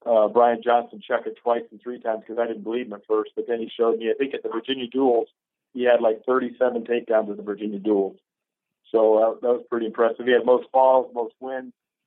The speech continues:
most near fall points, and then, of course, outstanding wrestler of the year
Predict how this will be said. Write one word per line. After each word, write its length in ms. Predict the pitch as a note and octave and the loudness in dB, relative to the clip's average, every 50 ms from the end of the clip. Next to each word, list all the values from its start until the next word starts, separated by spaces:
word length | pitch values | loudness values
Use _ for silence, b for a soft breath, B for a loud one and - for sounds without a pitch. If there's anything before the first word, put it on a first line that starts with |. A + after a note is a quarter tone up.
| _ _ _ - | _ _ _ -8
most 220 | B2+ B2 - - - | -8 -8 -8 -6 -6
near 180 | C3 C3+ C3+ | -4 -4 -4
fall 320 | C3+ - C#3 C#3 C#3 C#3 - | -2 2 4 4 4 4 2
points, 300 | C#3 C#3 C#3 C#3 C#3 - | 0 -2 -2 -2 -4 -8
and 80 | B2 | -8
then, 60 | A#2+ | -8
of 60 | A#2 A2+ | -8 -2
course, 180 | B2+ B2 A2+ A#2+ | -2 -2 -2 0
outstanding 480 | B2 A#2+ A#2+ - - B2 B2 A#2+ A#2 A#2 | -2 -4 -4 -4 -8 -8 -8 -8 -6 -6
wrestler 300 | B2 B2 - - A#2 A2 | -6 -6 -6 -10 -14 -12
of 60 | G#2+ | -12
the 60 | A2 | -10
year 380 | A#2+ B2+ C3+ C3+ C3+ B2+ - | -6 -4 -2 0 0 0 -2